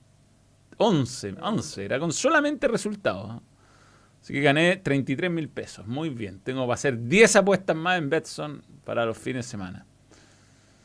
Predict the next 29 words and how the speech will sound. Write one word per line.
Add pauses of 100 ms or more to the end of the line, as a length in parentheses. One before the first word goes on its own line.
(160)
El
de
esta,
la
de
esta
semana,
Betson,
que
cree
en
el
balón, (100)
es
del (200)
ganador
de
Champions. (160)
Que
poco
paga
el
City,
weón. (2000)
Ahí
están
todos
los
candidatos.